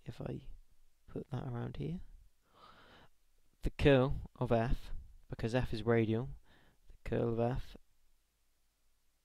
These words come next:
is zero. It's pretty obvious when you look at this, the field lines of F. are simply completely radial, and there's no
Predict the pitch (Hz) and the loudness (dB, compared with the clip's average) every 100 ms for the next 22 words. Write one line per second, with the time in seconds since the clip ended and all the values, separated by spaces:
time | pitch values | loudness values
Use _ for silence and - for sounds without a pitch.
0 | _ _ _ _ _ _ _ _ _ _ | _ _ _ _ _ _ _ _ _ _
1 | _ _ _ _ _ _ _ _ _ _ | _ _ _ _ _ _ _ _ _ _
2 | - - 117 127 - - - - - - | -12 -6 0 2 2 0 -4 -8 -14 -18
3 | - - _ _ _ _ _ _ - - | -20 -20 _ _ _ _ _ _ -20 -20
4 | - - - - - - - 123 117 113 | -20 -18 -18 -20 -20 -18 -8 -2 2 2
5 | 107 117 - - 113 113 113 - - - | 4 2 0 -2 -2 0 0 0 -4 -6
6 | 135 131 - - - - - - - _ | -6 -6 -10 -12 -10 -12 -16 -20 -20 _
7 | _ _ - - - 127 117 117 113 110 | _ _ -16 -10 0 2 2 2 0 -2
8 | 117 113 110 117 139 - - - - - | -4 -4 -2 -2 -4 -8 -12 -12 -20 -20
9 | - _ _ _ - - - - - - | -20 _ _ _ -16 -16 -12 -12 -12 -14
10 | - - - 127 - 123 - 120 117 113 | -14 -12 -6 -6 -4 -4 -4 -2 0 0
11 | 110 113 - - 117 117 113 110 - - | 0 -4 -6 -8 -4 -2 -2 -4 -10 -18
12 | - - _ - - 131 131 123 120 117 | -20 -20 _ -14 -6 0 4 6 6 4